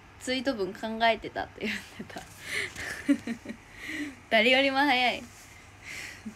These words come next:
<laughs> 誰よりも早いんだから。ね。嬉しいね。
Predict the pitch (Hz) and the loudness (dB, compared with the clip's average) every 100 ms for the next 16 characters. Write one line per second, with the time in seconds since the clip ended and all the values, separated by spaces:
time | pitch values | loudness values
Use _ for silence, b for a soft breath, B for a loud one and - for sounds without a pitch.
0 | - - - - B B B B - - | -14 -20 -20 -20 B B B B -20 -20
1 | - - - - - - - - - - | -20 -20 -20 -20 -20 -20 -20 -20 -20 -20
2 | - - - - - - - - - 254 | -20 -20 -20 -20 -20 -20 -20 -10 -2 0
3 | 247 320 285 - 359 - - - - - | 4 6 6 2 -2 -4 -18 -20 -20 -20
4 | B 285 285 277 B - - - 214 247 | B -6 -4 -8 B -20 -12 -8 -4 -2
5 | 262 269 269 247 247 214 180 160 - 220 | -2 -4 0 0 0 -2 -4 -6 -6 -10
6 | - - - - - - - - - - | -14 -20 -20 -20 -20 -20 -20 -20 -20 -20
7 | - - - - - - - - - - | -20 -20 -20 -20 -20 -20 -20 -20 -18 -10
8 | 185 170 - - - - - - - 196 | -10 -10 -18 -20 -20 -20 -20 -20 -14 -10
9 | 180 - 202 170 165 160 | -10 -8 -8 -8 -10 -12